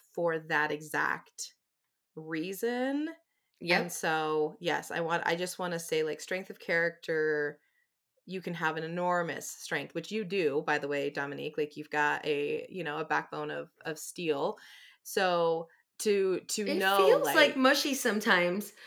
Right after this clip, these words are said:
Speaker 1: Well,
Speaker 2: <laughs>
Speaker 1: we always think it's mushy. Like, w-, it takes a while for us to be like, "Wait a second, I am, in fact, a badass." <laughs> But <laughs> you've been through hell and back.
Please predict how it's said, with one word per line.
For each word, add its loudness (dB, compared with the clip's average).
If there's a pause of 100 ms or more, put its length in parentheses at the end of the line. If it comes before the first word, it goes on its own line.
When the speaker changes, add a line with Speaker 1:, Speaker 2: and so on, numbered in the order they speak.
Speaker 1:
Well, 10
Speaker 2:
<laughs> 10
Speaker 1:
we 2
always 8
think -4
it's -2
mushy. 0
Like, 0
w-, -10 (260)
it 0
takes 0
a 2
while 8
for -2
us 0
to -6
be 2
like, 4
"Wait 12
a 8
second, 4 (240)
I 12
am, 12
in 4
fact, 12
a 12
badass." 12
<laughs> 12 (800)
But 12 (420)
<laughs> 12
you've 12
been 8
through 8
hell 10
and 4
back. 10